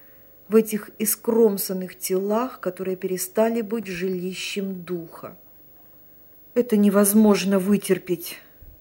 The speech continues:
Игорь снова схватился за мобильный. "Ну вот, наконец-то! Телефон Марины больше не занят. Может, аварию всё-таки удастся предотвратить.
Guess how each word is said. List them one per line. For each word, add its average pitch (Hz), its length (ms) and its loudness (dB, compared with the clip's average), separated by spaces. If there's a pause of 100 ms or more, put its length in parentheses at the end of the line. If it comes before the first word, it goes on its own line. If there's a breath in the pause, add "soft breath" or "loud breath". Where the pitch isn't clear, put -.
Игорь 208 260 4
снова 214 480 4
схватился 190 720 -2
за 185 140 -6
мобильный. 165 640 -8 (280)
"Ну 233 180 8
вот, 208 220 6
наконец-то! 214 800 4 (540 soft breath)
Телефон 277 440 8
Марины 262 320 10
больше 247 380 6
не 240 100 6
занят. 202 540 2 (500 soft breath)
Может, 254 360 6
аварию 240 500 8
всё-таки 220 460 2
удастся 254 500 6
предотвратить. 233 1000 2